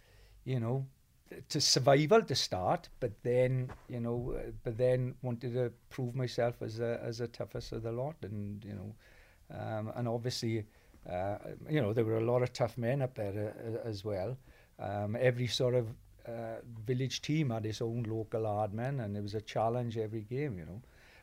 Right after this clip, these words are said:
But, um, you know, as mad a game as rugby is, uh, and, and, and as was in those days,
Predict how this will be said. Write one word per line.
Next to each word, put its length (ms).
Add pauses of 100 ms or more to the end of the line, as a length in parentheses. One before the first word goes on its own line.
(140)
But, 200 (180)
um, 380 (640)
you 120
know, 160
as 580
mad 280
a 60
game 280
as 140
rugby 340
is, 280 (380)
uh, 60 (220)
and, 220
and, 280
and 140
as 140
was 420
in 120
those 260
days, 380